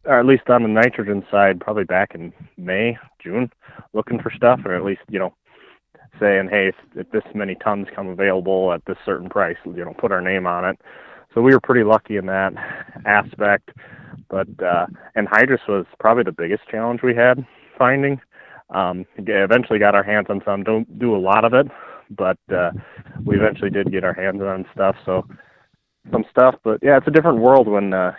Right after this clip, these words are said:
you can't just call up your local guy and just say, "Yeah, I want this,"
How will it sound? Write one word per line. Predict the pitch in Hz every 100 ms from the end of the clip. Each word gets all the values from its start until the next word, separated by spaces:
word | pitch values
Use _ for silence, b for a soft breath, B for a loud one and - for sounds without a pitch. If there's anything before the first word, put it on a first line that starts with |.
| -
you | 98
can't | 113 104
just | -
call | - 107
up | 104
your | 101
local | 101 - 92
guy | 92 101 104
and | 95
just | 90 -
say, | 101 92
"Yeah, | 110 101
I |
want | 101 101
this," | - 113